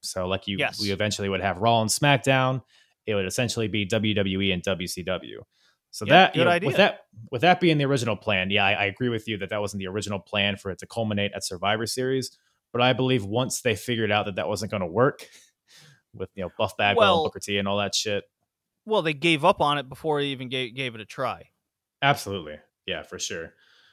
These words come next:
Speaker 2: Yeah, and, and then, and then one thing after another just kept amplifying up plans clearly way earlier than they wanted over and over and over again,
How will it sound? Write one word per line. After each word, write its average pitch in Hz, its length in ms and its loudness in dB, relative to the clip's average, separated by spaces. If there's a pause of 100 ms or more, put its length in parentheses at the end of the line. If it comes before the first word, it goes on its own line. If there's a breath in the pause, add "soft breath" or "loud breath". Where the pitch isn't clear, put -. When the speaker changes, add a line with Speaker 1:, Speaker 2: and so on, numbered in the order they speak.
(120)
Speaker 2:
Yeah, 143 240 -2
and, 131 340 -8
and 139 220 -8
then, 139 200 0
and 143 200 -8
then 143 420 -4 (680)
one 147 380 -2
thing 151 220 -4
after 139 260 -2
another 127 600 -4
just 135 280 -8
kept - 400 -4 (760)
amplifying 135 680 0
up - 240 -6
plans 123 760 -4 (220)
clearly 156 540 -4
way 139 600 4
earlier 123 420 -4
than 113 140 -10
they 113 80 -8
wanted 117 360 -4
over 139 280 -6
and 127 100 -4
over 120 200 -2
and 120 80 -4
over 147 200 0
again, 113 340 -8